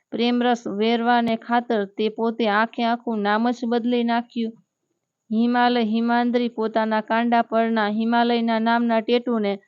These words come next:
પસરાવીને પરવરિશ કરી રહી. વહેલી પરોઢે ફરી એકવાર હિમાલય નામનું ફૂલ હિમાદ્રીને ડાળે ડાળે છવાઈ ગયું. ગોળ ધાણા, રૂપિયો, નાળિયેર, મહેમાનો, લીલાછમ માંડવડા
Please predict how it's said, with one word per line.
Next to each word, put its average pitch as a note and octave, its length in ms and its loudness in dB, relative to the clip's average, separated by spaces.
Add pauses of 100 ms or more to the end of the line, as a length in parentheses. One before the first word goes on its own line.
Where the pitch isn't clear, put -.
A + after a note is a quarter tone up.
(420)
પસરાવીને A#3+ 760 2
પરવરિશ A#3 720 0
કરી B3 280 2
રહી. G3+ 380 -2 (400)
વહેલી B3+ 420 2
પરોઢે A#3+ 480 2
ફરી B3 420 0
એકવાર A#3 340 0
હિમાલય A3+ 520 2
નામનું A#3 400 0
ફૂલ A#3+ 300 -2 (340)
હિમાદ્રીને A#3 800 2
ડાળે A#3 380 2
ડાળે A3+ 380 2
છવાઈ A#3 420 2
ગયું. G3+ 320 -2 (420)
ગોળ A#3+ 360 4
ધાણા, A#3 480 2
રૂપિયો, A#3 580 0 (160)
નાળિયેર, A3+ 580 0 (100)
મહેમાનો, A3+ 580 0
લીલાછમ A#3 600 0
માંડવડા A3 840 0